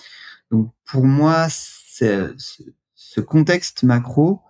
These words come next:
renforce le fait que le client doit être au cœur et qu'on doit être sur une écoute continue.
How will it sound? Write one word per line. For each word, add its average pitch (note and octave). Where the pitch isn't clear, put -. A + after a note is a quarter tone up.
renforce C3
le A#2+
fait D3+
que A#2+
le G#2+
client C#3
doit B2
être G#2+
au F2
cœur F3+
et A#2
qu'on A2
doit A2
être C3+
sur A2
une A2
écoute D#3
continue. C3+